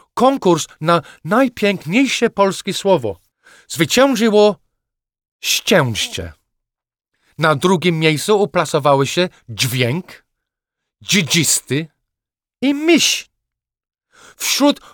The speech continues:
propozycji znalazły się takie inne słowo z wieloma trudnymi do wymówienia spółgłoskami, na przykład miłość, skrzyżowanie, chrząszcz, goździk. Zbadano też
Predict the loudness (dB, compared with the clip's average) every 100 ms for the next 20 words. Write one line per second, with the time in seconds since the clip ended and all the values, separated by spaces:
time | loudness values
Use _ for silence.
0 | -6 -2 0 0 0 -4 -4 -4 0 2
1 | 2 0 -2 -2 -2 -2 -4 -4 -2 -2
2 | -2 -2 0 -2 -2 0 2 2 0 0
3 | -4 -4 -4 -2 0 -2 -2 -4 -2 -2
4 | 0 0 -2 -14 -8 0 0 2 0 0
5 | 2 2 2 0 -2 -2 -2 -2 _ _
6 | -12 -2 2 2 2 0 -4 -14 -16 -8
7 | -4 -2 0 2 2 2 2 2 -2 -6
8 | -12 -6 -4 0 2 2 -2 -8 -12 -14
9 | _ _ _ _ 2 2 0 -4 -6 -10
10 | _ _ _ _ _ _ _ _ _ _
11 | _ -18 -4 -2 0 2 2 2 0